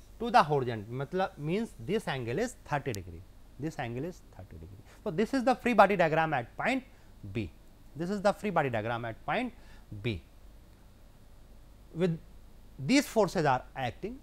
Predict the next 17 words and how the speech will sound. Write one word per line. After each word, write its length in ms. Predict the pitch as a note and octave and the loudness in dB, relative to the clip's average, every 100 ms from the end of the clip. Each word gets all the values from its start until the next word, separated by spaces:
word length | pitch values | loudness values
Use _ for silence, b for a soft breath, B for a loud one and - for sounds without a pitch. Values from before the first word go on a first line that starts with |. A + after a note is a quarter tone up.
| - | -4
and 180 | F3+ D#3 | -2 0
with 140 | E3 | 0
the 80 | D#3+ | 2
help 240 | E3 G#3+ B3 | 2 4 6
of 200 | A3 D#3 | 4 6
these 220 | C4 - | 2 2
forces 540 | - C#3 G#2 - A#3+ A3+ D#3+ | -4 -4 -4 -4 -6 -6 -10
we 100 | C#3+ | -4
need 300 | D3+ C#3+ C3 | -2 -2 -6
to 120 | A#3 A3 - - | -12 -14 -16 -4
find 340 | D#3+ D3+ B2 B2+ | 0 0 0 -2
the 160 | A3 - b b b - - - | -4 -6 b b b -20 -20 -20
horizontal 800 | - - C#3+ C#3+ D3+ D#3 D#3+ A#3+ - | -14 -2 0 2 2 0 0 -2 -2
and 240 | E3 A#3 A3+ C#3 | -6 -6 -8 -4
vertical 440 | C3+ C3+ - G#2 | -2 -2 -2 -6
forces. 420 | - E2 - D2+ - - - | -8 -14 -14 -14 -16 -20 -4
So, 300 | G#3 A3 | 2 2